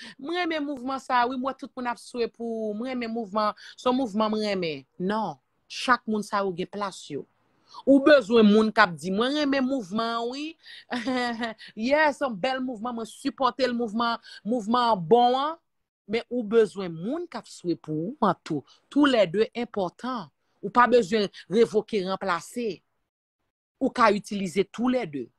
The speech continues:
Ou ka kite tous les deux. Tout moun gen plas yo nan yon enstitisyon.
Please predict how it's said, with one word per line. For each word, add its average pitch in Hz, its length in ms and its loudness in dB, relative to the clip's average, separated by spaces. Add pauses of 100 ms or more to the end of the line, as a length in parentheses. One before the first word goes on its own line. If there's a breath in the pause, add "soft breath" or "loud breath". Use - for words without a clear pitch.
(180)
Ou 247 120 -4
ka 214 180 -2
kite 226 440 -4
tous 262 160 4
les 277 200 4
deux. 147 220 -8 (340 soft breath)
Tout 330 280 4
moun 240 360 2
gen 208 160 -2
plas 175 640 2
yo 147 240 -12
nan 165 220 -8
yon 160 180 -12
enstitisyon. 165 920 -8